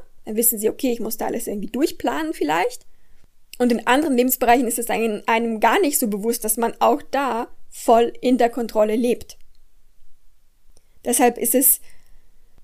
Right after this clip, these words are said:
wichtig und schön, wenn du vor herausfordernde Situationen kommst in deinem Leben, dass du das Geschenk in den Situationen erkennst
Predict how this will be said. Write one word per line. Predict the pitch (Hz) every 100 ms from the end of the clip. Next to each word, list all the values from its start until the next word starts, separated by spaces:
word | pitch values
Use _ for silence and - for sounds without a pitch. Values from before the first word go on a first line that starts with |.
| - - -
wichtig | 254 285 - - 277 202
und | 208
schön, | - 294 311 240 285 - - - - - -
wenn | 226 226 226
du | 233
vor | 233 240 214
herausfordernde | 247 247 330 339 262 226 233 226 220 214 208 - - - - - - - - -
Situationen | - 247 - 214 208 - 254 262 254 254 339 - - - - -
kommst | - 233 494 - -
in |
deinem | 240 214
Leben, | 208 202 247 320
dass | 262 -
du | 247
das | 226 -
Geschenk | 202 302 330 571
in | 233
den | 208 220
Situationen | 214 - 208 - 214 208
erkennst | 175 - 240 415 -